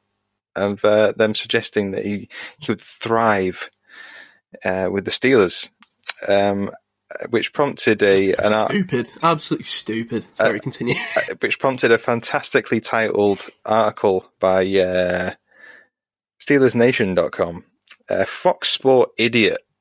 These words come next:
Speaker 1: Claims Steelers can't go with Kenny Pickett. Derek Carr absolutely would thrive in Pittsburgh.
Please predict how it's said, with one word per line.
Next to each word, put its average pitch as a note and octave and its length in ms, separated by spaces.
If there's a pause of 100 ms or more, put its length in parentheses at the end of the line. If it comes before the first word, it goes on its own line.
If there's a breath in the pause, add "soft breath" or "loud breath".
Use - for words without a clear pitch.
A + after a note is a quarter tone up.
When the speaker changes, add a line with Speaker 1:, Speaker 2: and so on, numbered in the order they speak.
(120)
Speaker 1:
Claims G#2+ 400
Steelers G#2+ 500
can't A#2 340
go G#2 180
with G2 200
Kenny G#2 240
Pickett. - 560
Derek G#2+ 300
Carr G#2 400
absolutely - 480
would - 180
thrive G2+ 480
in F#2+ 120
Pittsburgh. - 640